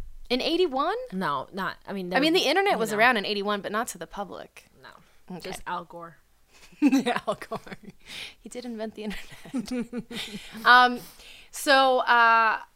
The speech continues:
Speaker 1: authorities were taken aback because, you know, he's so eager to confess, and he also expressed zero regret or remorse for what he done. He, what he had done. He was very just like, "This is what I did," just no emotion.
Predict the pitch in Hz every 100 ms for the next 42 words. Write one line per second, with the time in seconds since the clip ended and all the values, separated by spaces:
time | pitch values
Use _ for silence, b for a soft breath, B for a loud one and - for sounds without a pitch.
0 | _ 254 254 320 370 320 320 277 285 269
1 | 208 190 220 - 220 208 190 208 190 202
2 | 202 185 196 202 190 180 185 339 339 330
3 | - 262 285 339 339 311 - 269 254 202
4 | 202 262 320 294 233 196 196 214 - 196
5 | 190 185 185 - 196 180 175 190 180 165
6 | 175 - 190 190 202 180 185 175 180 165
7 | 170 202 214 190 180 - 160 - 170 165
8 | 175 170 196 262 233 226 - 180 - 175
9 | 185 190 185 165 165 - - -